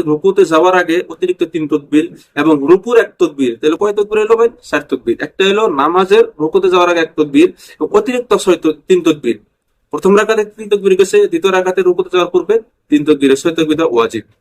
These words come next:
তো রুকু তসবিহ পড়লেন, সুবহান রাব্বিয়াল আযীম, সুবহান রাব্বিয়াল আযীম, সামি আল্লাহু লিমান হামিদাহু দাঁড়াইলেন এবং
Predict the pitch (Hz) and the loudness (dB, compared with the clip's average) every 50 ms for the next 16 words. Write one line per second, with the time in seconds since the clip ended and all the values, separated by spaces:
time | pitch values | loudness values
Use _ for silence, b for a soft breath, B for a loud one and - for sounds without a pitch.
0 | _ _ _ _ _ _ b b b b b b b b _ - 165 170 175 180 | _ _ _ _ _ _ b b b b b b b b _ 0 2 4 4 4
1 | 185 196 196 196 _ _ _ _ _ _ _ - 160 156 165 175 170 180 175 175 | 4 2 0 -2 _ _ _ _ _ _ _ -2 0 0 0 0 2 2 2 2
2 | 170 170 - 156 156 156 151 156 151 147 147 151 147 143 143 139 143 143 139 151 | 0 -2 -4 -4 -2 -2 0 0 -2 -2 -2 -2 0 0 0 0 -2 -4 -4 -4
3 | 143 139 139 139 139 139 135 139 139 135 139 135 139 139 139 135 151 139 139 139 | -4 -2 -2 -2 -2 -4 -2 -2 0 0 0 0 0 -2 -4 -2 -2 0 0 0
4 | 139 135 135 135 131 131 131 135 135 135 135 135 135 131 127 123 - 131 135 135 | 0 0 0 0 0 0 0 -2 -2 -4 -4 -4 -4 -4 -4 -4 -2 0 0 2
5 | 135 135 131 135 131 135 135 | 2 2 0 0 0 0 -2